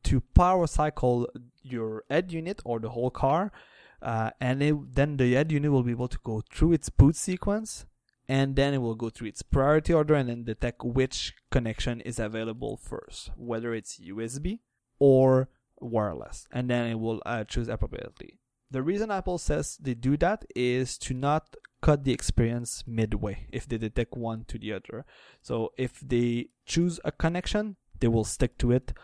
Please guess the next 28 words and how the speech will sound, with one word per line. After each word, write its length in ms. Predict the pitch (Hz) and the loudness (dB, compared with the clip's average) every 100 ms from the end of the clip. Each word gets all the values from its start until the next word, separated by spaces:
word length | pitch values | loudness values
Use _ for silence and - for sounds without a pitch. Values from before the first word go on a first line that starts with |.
| - _ - _ | -20 _ -20 _
unless 640 | 156 156 147 147 147 - _ | 2 4 4 2 -2 -6 _
there's 400 | 135 120 120 113 - | -2 0 0 -4 -4
a 280 | 113 107 110 | -2 -4 -6
disconnection 960 | 117 - - 117 113 - - 113 117 _ _ | -4 -4 -2 -4 -4 -8 -10 -12 -14 _ _
notification, 960 | 120 113 104 101 - - 104 - 107 107 | -10 -8 -6 -6 -8 -10 -10 -10 -12 -8
whether 440 | 107 113 113 107 | -4 -2 -4 -4
it 180 | - - | -10 -2
lose 180 | 139 160 | 0 0
connection 340 | 170 156 165 | -2 -2 -2
with 100 | 156 | 2
the 80 | 156 | 2
phone 440 | - 139 139 135 135 | 4 2 2 0 -2
or 280 | 117 113 113 | -4 -2 -2
you 140 | 110 - | -4 -10
unplug 420 | 107 - 95 95 | -10 -6 -6 -8
the 80 | - | -14
phone, 260 | - - _ _ | -14 -16 _ _
obviously. 440 | 104 - - - - _ - _ _ _ - - - | -14 -14 -16 -20 -20 _ -20 _ _ _ -20 -20 -4
The 80 | 147 | 4
second 280 | 185 262 254 | 4 4 2
part 180 | 233 226 | 2 2
of 120 | 156 | 0
that 200 | 143 143 | 0 0
session 420 | 175 170 277 277 _ _ - | -2 -2 -6 -12 _ _ 0
was 240 | 139 135 | 2 4
about 300 | 135 147 156 | 4 4 0
the 100 | 135 117 | -2 -2
hour-, 520 | 139 156 165 170 | 0 2 0 0